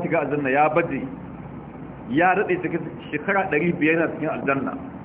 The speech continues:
Sannan mawadata masu imani su biyo su shigo aljanna kuma daga baya. Za ta nemi tambayoyi. Kaga in ka diba za ka ga kenan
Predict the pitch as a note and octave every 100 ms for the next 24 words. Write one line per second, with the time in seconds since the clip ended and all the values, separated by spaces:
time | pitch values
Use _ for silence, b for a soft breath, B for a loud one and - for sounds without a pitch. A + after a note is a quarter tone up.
0 | - - - - - - - - - -
1 | - B2+ C#3+ D3+ F#3 F3 C#3+ C3 D3+ -
2 | - C3 C#3+ C#3 A2+ G#2+ A#2+ - - -
3 | B2 C3+ A2 G#2 G#2+ A2+ G2+ F2+ D#2 -
4 | - - - - - - - - - -
5 | - - - - - - - - - -
6 | - - - - - - - - - -
7 | C#4 - - - - C3+ - D3 D3 B2+
8 | B2+ A2 A2+ A2 G#2+ - - - - -
9 | - - - - - - - - - -
10 | - - - - - - - - - -
11 | - - - - - - - - - C#3+
12 | C#3+ D#3 F3 E3 E3 D3 D3+ D3+ C#3+ C#3+
13 | C#3+ D3+